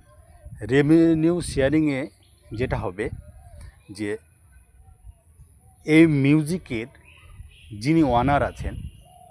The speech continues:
এই মিউজিকের যিনি মালিক আছেন, উনাকে মানে আপনার ইনকামের এইটি পার্সেন্ট দিতে হবে। মানে এক কথায় রয়্যালটি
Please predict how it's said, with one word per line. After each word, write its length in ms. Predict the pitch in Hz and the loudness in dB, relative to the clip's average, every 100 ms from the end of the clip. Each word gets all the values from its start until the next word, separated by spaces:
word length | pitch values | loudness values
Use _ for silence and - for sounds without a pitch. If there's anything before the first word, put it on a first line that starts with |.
| - 135 | -4 0
এই 80 | 127 135 | 2 2
মিউজিকের 580 | 160 156 175 156 135 143 - - - - 113 | 2 0 -4 -2 -2 -2 -8 -10 -16 -20 -8
যিনি 180 | 135 139 120 | -2 0 2
মালিক 240 | 110 151 - 92 | 2 0 -2 -8
আছেন, 240 | - 104 135 _ - - - - - - 156 | -10 -16 -16 _ -20 -20 -20 -12 -8 -2 4
উনাকে 380 | 185 160 - 101 - - - - - - - - _ _ _ - | 4 4 -2 -16 -16 -20 -20 -20 -20 -20 -20 -20 _ _ _ -12
মানে 140 | 117 - 123 | -8 -2 -2
আপনার 300 | - 151 147 - 147 | 0 0 0 -4 -2
ইনকামের 500 | 170 170 160 110 - - - - - - - 180 | 0 2 2 2 0 -4 -4 -2 -2 -4 -2 -2
এইটি 200 | 196 180 - | -2 -6 -8
পার্সেন্ট 400 | 104 - 123 156 - - - - - - - - | -10 -10 -12 -12 -14 -16 -16 -16 -10 -10 -8 -8
দিতে 220 | 147 - 92 | -8 -8 -12
হবে। 220 | 80 - - - _ - - - - - - - - - - | -12 -20 -20 -20 _ -20 -20 -20 -20 -12 0 4 4 2 -2
মানে 180 | 123 143 170 - - | 0 2 0 -4 -2
এক 60 | 123 123 | 4 6
কথায় 320 | 165 123 117 - - - - - - | 6 4 -2 -4 -20 -8 -6 -4 2
রয়্যালটি 360 | 135 151 160 | 4 4 2